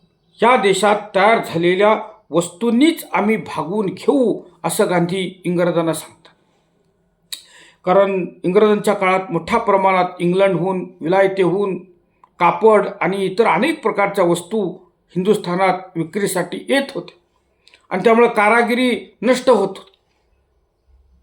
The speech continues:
हिंदुस्थानातील खेड्यापाड्यातील उद्योग व्यवसाय बंद पडत होते आणि म्हणून गांधी सांगतात की, "तुमच्या विलायती वस्तूंची आम्हाला जरूर नाही.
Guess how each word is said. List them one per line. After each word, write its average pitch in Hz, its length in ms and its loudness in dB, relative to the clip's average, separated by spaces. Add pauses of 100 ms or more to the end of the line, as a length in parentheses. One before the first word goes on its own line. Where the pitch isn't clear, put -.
(240)
हिंदुस्थानातील 226 800 0
खेड्यापाड्यातील 226 840 0 (140)
उद्योग 226 300 4
व्यवसाय 220 320 2
बंद 202 300 2
पडत 247 360 -2
होते 175 500 -6 (480)
आणि 214 160 2
म्हणून 240 420 2 (920)
गांधी 185 260 0
सांगतात 180 420 0 (340)
की, 254 80 -2
"तुमच्या 214 600 2 (120)
विलायती 226 440 2
वस्तूंची 185 680 -2 (140)
आम्हाला 160 360 0
जरूर 160 480 -2
नाही. 160 300 -4